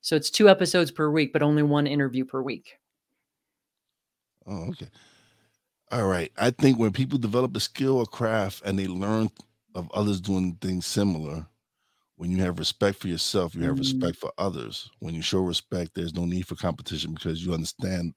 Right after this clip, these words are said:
Speaker 2: art of what you get yourself involved in. This is true. This is
Speaker 1: That's
Speaker 2: true.
Speaker 1: right.
Speaker 2: Tony
Speaker 1: That's
Speaker 2: putting
Speaker 1: right.
Speaker 2: out it breeds self-awareness and love. Absolutely, Tony.
Speaker 1: Mm, yeah.
Speaker 2: Ah, what's going on, Ryan Stanley? Ryan has actually been a guest,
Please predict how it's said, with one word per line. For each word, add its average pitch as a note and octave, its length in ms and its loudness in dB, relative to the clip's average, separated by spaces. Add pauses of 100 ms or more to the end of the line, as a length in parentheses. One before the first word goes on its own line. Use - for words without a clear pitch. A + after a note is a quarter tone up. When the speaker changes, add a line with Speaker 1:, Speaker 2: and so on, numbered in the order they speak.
Speaker 2:
art F#2+ 260 0 (520)
of D#2+ 200 -8
what F2 260 -2
you E2 100 -8
get F2 280 -4
yourself D#2+ 340 -4
involved D#2+ 420 -4
in. - 80 -16 (400)
This C#3 140 -10
is D3 100 -6
true. A2 280 -4 (200)
This F#2 180 -8
is G#2 120 -8
Speaker 1:
That's C#3+ 160 -2
Speaker 2:
true. D#3 100 -2
Speaker 1:
right. D3+ 180 -2 (1700)
Speaker 2:
Tony G2+ 200 8
Speaker 1:
That's F#2 140 6
Speaker 2:
putting - 180 4
Speaker 1:
right. F2 120 4
Speaker 2:
out D#2+ 140 -2 (280)
it G2 240 0
breeds G2+ 300 4
self-awareness F#2 640 4
and E2+ 120 2
love. D#2 300 -2 (100)
Absolutely, G#2 520 0
Tony. D3 340 0
Speaker 1:
Mm, C#3 300 -4 (160)
yeah. C#3+ 500 -2 (420)
Speaker 2:
Ah, B2+ 260 6
what's C#3 220 6
going D3 240 12
on, C3 240 10
Ryan G#2+ 240 8
Stanley? C#2 600 -2
Ryan A#2+ 300 8
has A2 100 6
actually A2+ 320 6
been G2 160 6
a F#2 40 4
guest, F#2 420 2